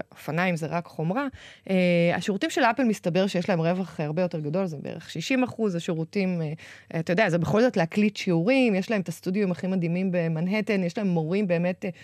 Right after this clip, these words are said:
top of the line שהם, אה, משלמים להם. אה, סקוט גלווי מדבר על זה שאתה מתחיל לה-, לעשות שיעור ספינינג, ואתה ממש מרגיש שאתה באיזה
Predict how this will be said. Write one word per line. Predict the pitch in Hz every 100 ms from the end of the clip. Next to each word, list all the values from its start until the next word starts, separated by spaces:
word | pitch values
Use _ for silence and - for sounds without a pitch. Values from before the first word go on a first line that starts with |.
| - -
top | 214
of | 233 175
the |
line | 175 185 202
שהם, | 208 170 165
אה, | 156
משלמים | 165 - 165 214
להם. | 240 226 208 - - - -
אה, | 165
סקוט | - 247 202
גלווי | 208 233 208 156
מדבר | 147 151 151 165
על | 165
זה | 165
שאתה | 170 165 - 57 - 160
מתחיל | 165 170 - 233
לה-, | 240 175
לעשות | 156 165 202
שיעור | 202 180
ספינינג, | 247 262
ואתה | 214 175
ממש | 165 190
מרגיש | 220 196 202
שאתה | 208 170
באיזה | 160 156